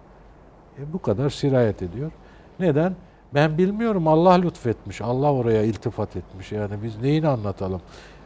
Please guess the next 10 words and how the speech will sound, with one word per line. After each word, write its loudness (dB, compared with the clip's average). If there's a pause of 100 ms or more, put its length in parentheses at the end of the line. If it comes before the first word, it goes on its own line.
(160)
E, -6
o, 0
o 0
kadar 6
güzelliği 2
oraya 2
lütfedince, -4
e, -2 (840)
biz -4
de, 0